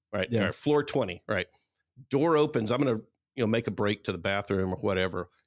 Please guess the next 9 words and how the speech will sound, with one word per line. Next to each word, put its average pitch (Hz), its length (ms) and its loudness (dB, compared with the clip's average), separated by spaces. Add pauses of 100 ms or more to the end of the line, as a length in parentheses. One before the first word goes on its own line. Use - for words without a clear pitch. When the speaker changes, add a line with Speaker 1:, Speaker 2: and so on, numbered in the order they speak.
(520)
Speaker 1:
And 113 500 2 (500)
I, 104 440 0 (300)
I, 117 140 0 (100)
I - 60 0
don't 135 260 0
make 110 220 0
it - 100 -6
that - 160 -6
far. - 320 -10